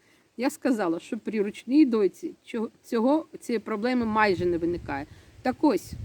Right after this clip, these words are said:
що робити? Запастись терпінням, раз. Купить оті мазі, якщо в змозі, два. Якщо не в змозі, ну що, трошки більше. І доїть оцю дойку чверть вручную.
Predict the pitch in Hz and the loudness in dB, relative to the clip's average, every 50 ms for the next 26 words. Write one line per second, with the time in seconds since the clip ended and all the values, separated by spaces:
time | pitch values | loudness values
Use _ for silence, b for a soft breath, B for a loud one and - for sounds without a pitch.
0 | - - - - - - - - - 392 381 330 330 226 180 185 175 - - - | -12 -12 -12 -16 -14 -12 -4 4 6 6 8 8 4 4 2 -2 -4 -6 -8 -14
1 | - - - - - _ _ _ _ _ _ _ _ - 190 185 285 - - 285 | -14 -14 -14 -20 -20 _ _ _ _ _ _ _ _ -10 -4 -4 -2 0 0 0
2 | - - - - 466 480 - - - - - - - - - 240 233 - - 254 | 0 0 0 0 0 0 0 -6 -12 -14 -14 -14 -8 -2 -2 -2 -2 0 0 2
3 | 247 214 196 180 165 156 160 - - 175 196 233 254 330 330 - - - - - | 4 4 4 2 2 0 0 -2 -2 0 0 2 2 0 -2 -4 -8 -8 -8 -8
4 | - - - - - - - B B B B B B B B B - - 302 294 | -8 -8 -8 -6 -4 -2 0 B B B B B B B B B 2 2 2 2
5 | - 403 415 - - - 277 247 - - 254 233 190 180 180 208 247 320 285 208 | 6 6 4 4 4 0 -6 -6 -4 -2 -2 -2 -2 -2 -2 -2 0 0 0 0
6 | 185 180 190 190 196 180 - - - 220 180 170 156 - - - 185 175 190 190 | -2 0 -2 -2 -2 -2 -4 -4 -2 0 0 -2 -4 -8 -12 -10 -8 -4 0 2
7 | 254 247 220 190 165 147 160 156 151 143 165 202 196 214 220 - - - 240 254 | 2 4 4 2 0 0 -2 -8 -8 -4 0 2 2 2 2 0 0 -2 -2 -4
8 | 254 - - 294 294 269 269 254 269 240 277 302 392 381 311 208 220 220 269 349 | -2 0 0 2 4 4 4 4 4 6 8 8 8 6 4 2 4 2 2 2
9 | 494 480 - - - - 202 - - - 262 370 - - - - 311 247 269 285 | 2 0 -4 -4 -2 0 0 2 2 2 0 0 -2 -6 -8 -4 -2 0 2 2
10 | 311 302 - - 185 - b b b b b b _ - 254 254 202 196 208 208 | 2 0 -2 -12 -18 -20 b b b b b b _ -4 -4 -2 0 2 2 4
11 | 214 247 302 392 - - - - - - 240 - - - - 294 254 196 170 - | 6 8 8 6 6 4 -10 -10 -6 -6 -4 -4 -4 -2 0 0 0 0 -2 -4
12 | - - - - - - 214 262 294 381 349 - - 392 - - - - 202 240 | -10 -18 -16 -12 -6 -2 0 2 4 2 2 2 -2 -4 -4 -4 -8 -8 -6 -4
13 | 247 269 - _ _ _ - - 156 175 220 269 302 339 381 - - _ - - | -4 -4 -6 _ _ _ -14 -12 -10 -4 0 4 4 4 4 2 -4 _ -18 -16
14 | - - 240 226 208 185 170 | -12 -8 -6 -2 -2 -2 -4